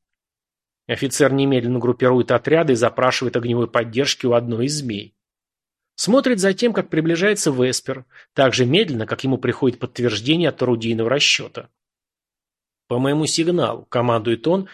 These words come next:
и отряд берет ее на прицел. Справа над ним металлическая голова принимает нужное положение, высвечивая Веспер мощными лампами.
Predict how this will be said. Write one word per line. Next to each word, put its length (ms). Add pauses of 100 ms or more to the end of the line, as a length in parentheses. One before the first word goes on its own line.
(180)
и 60
отряд 340
берет 340
ее 180
на 140
прицел. 520 (840)
Справа 420
над 200
ним 180
металлическая 560
голова 340
принимает 540
нужное 300
положение, 600
высвечивая 640
Веспер 380
мощными 420
лампами. 560